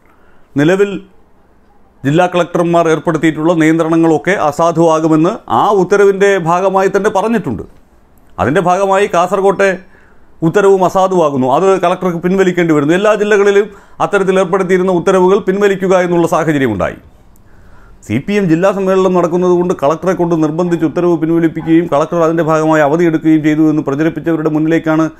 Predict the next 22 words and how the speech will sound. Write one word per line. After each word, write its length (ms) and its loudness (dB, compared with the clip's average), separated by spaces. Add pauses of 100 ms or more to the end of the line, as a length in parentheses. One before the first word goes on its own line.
(380)
ജില്ലാ 240 0
കളക്ടറുടെ 420 0
അവധി 260 0
അപേക്ഷ 280 0
വരുന്നത്. 240 0 (100)
പതിനഞ്ചാം 460 0
തീയതി 240 4
അവർ 160 0
നൽകിയിരുന്ന 400 0
അവധി 200 2
അപേ-, 220 2
അപേക്ഷ, 260 -2 (720)
ഇരുപത്തിരണ്ടാം 560 0
തീയതി 240 2
മുതൽ 160 2 (640)
ഒരാഴ്ച 380 0
കാലത്തേക്ക് 420 0
അവർക്ക് 280 0 (260)
ലീവ് 280 2
വേണം, 240 0
അവരുടെ 280 0
നാട്ടിലേക്ക് 380 0